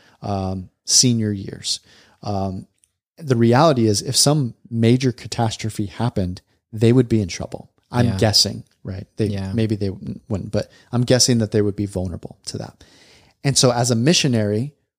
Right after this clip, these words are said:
Speaker 1: whether I am sipping a fancy drink on some tropical island, or whether I am filling out a spreadsheet at work, or I'm a neighbor, or in the middle of a catastrophe, I'm seeing myself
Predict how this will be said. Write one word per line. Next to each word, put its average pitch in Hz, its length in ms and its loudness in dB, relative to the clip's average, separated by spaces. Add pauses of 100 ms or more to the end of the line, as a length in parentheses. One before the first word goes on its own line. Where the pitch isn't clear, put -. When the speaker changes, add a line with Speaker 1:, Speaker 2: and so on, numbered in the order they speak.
Speaker 1:
whether 120 380 4
I 127 160 2
am 147 220 0
sipping 147 480 0
a 120 80 -2
fancy 123 440 -2
drink 120 360 0
on 113 140 -6
some 110 160 -2
tropical 127 500 -4
island, 123 520 -2 (360)
or 117 200 4
whether 117 460 4
I 113 180 -2
am 104 360 -4 (300)
filling 127 320 0
out 117 100 4
a 104 40 2
spreadsheet 117 500 2
at 123 120 2
work, 113 520 -2
or 104 180 -4
I'm 101 100 -4
a 101 40 -4
neighbor, 123 540 2 (380)
or 117 380 6
in 123 160 -2
the 110 80 0
middle 123 320 2
of 120 100 0
a 110 60 0
catastrophe, 107 920 -6 (460)
I'm 113 240 0
seeing 156 440 2
myself 117 580 0